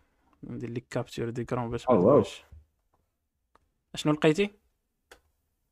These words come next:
Speaker 2: انديبوندونس.
Speaker 1: انديبوندونس، ايوا راه كاين شي قالب الصاد. انا نوريك. شي ماشي انا خرجته.
Speaker 2: قلبوا على اللونجلي.
Speaker 1: ولا عرفتي شنو دير؟ كتب ع-، كتب ع-، كتب في جوجل ماروك، ياك؟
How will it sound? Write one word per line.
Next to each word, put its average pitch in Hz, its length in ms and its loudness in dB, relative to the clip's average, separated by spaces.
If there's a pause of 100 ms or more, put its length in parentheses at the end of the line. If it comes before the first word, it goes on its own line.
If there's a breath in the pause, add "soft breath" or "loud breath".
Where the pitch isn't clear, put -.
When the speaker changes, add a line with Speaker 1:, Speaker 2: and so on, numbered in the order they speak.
(1120)
Speaker 2:
انديبوندونس. 110 960 0 (100)
Speaker 1:
انديبوندونس، 135 680 0
ايوا 135 220 6
راه 131 80 4
كاين 147 200 0
شي - 160 -2
قالب 143 400 6
الصاد. - 360 -2 (640)
انا 127 120 -4
نوريك. 120 480 -4 (1800 soft breath)
شي - 220 -14
ماشي 131 400 -4
انا 123 140 -2
خرجته. - 500 -10 (480)
Speaker 2:
قلبوا 110 260 6
على 110 120 6
اللونجلي. 113 500 4 (1800 loud breath)
Speaker 1:
ولا 208 100 12
عرفتي 226 140 12
شنو 294 120 12
دير؟ 220 280 6
كتب 143 220 2
ع-، 214 180 10
كتب - 220 -2
ع-، 139 120 4
كتب - 220 0
في 139 100 -2
جوجل 180 260 6
ماروك، 196 360 6
ياك؟ 214 260 0